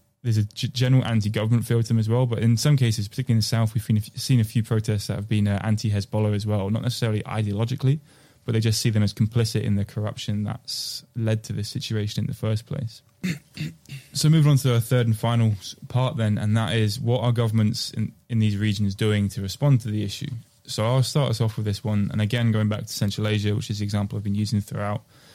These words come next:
So in Central Asia, we mentioned earlier, it depends on the Kazakh harvest. So it's hard to predict exactly what countries like Uzbekistan and Kyrgyzstan are gonna do in response because they're themselves waiting to see what, uh, what Kazakhstan decides to do with its own e-, e-,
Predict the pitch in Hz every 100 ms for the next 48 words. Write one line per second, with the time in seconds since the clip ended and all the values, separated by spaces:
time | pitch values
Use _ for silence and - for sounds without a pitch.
0 | - - - _ _ - - 135 123 120
1 | 127 156 135 135 123 120 123 127 127 113
2 | 113 107 101 104 110 110 107 104 101 -
3 | - 113 107 101 110 98 - 107 - -
4 | - 110 104 - - 127 123 117 107 -
5 | - - 107 107 107 107 101 - 107 98
6 | - 98 - - 104 107 - 98 98 110
7 | 104 104 98 101 98 110 101 101 - 139
8 | 139 - 113 120 107 101 113 117 104 -
9 | _ _ 113 101 - 139 123 117 107 110
10 | 110 107 113 117 110 104 107 - - -
11 | 107 101 101 - 123 135 123 107 92 95
12 | 104 98 - 101 101 123 117 107 - -